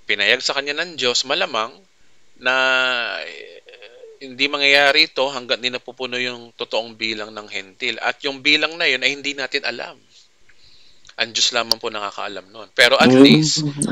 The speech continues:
Speaker 1: ang Diyos, nakita na niya kung ilan yung bilang ng mga maliligtas. Pinapakita doon na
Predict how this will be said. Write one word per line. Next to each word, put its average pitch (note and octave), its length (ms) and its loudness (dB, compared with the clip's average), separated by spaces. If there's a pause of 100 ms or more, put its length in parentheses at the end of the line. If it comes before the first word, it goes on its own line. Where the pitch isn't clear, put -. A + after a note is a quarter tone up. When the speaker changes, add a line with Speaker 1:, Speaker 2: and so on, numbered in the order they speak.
(320)
Speaker 1:
ang C#3+ 240 2
Diyos, A#2+ 400 2
nakita B2 400 2
na B2+ 80 -2
niya A#2+ 320 -4
kung B2 160 -10
ilan B2 320 -2
yung A#2 240 -10
bilang A#2 320 2
ng G#2 80 -8
mga G#2 240 -8
maliligtas. G2 1040 -8
Pinapakita F#3+ 560 2
doon D#3+ 160 -2
na D3+ 100 0